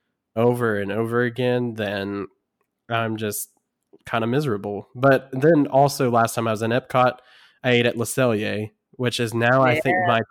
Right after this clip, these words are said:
Speaker 1: top meal I've ever eaten on property. I think it overtook Jiko,
Speaker 2: Wow,
Speaker 1: which
Speaker 2: dude.
Speaker 1: shocked me. Yes, I
Speaker 2: Oh my
Speaker 1: know. That food was so good, though, and the service was just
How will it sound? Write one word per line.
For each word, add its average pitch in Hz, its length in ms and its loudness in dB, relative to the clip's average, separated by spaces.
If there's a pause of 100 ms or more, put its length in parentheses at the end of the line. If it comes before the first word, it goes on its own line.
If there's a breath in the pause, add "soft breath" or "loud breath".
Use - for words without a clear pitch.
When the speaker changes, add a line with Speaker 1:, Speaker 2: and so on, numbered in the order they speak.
(120)
Speaker 1:
top 123 260 4 (580)
meal 117 720 0
I've 113 260 -2 (140)
ever 117 240 -2
eaten 110 280 -4
on 104 140 -4
property. 127 400 2
I 110 80 2
think 135 200 -2
it 139 120 0
overtook 120 600 -2
Jiko, 107 600 -4 (360)
Speaker 2:
Wow, 196 320 -2
Speaker 1:
which 120 140 0
Speaker 2:
dude. 185 220 -4 (520 loud breath)
Speaker 1:
shocked 147 440 2
me. 135 340 2
Yes, 123 220 2
I 120 100 0
Speaker 2:
Oh - 20 0
my 113 60 0
Speaker 1:
know. 120 280 4 (340 soft breath)
That 143 200 2
food 156 420 4
was 120 280 0
so 147 380 4
good, 117 340 2
though, 104 240 2
and 104 100 -2
the 104 60 -2
service 120 560 -2
was 104 160 -6
just 104 500 -6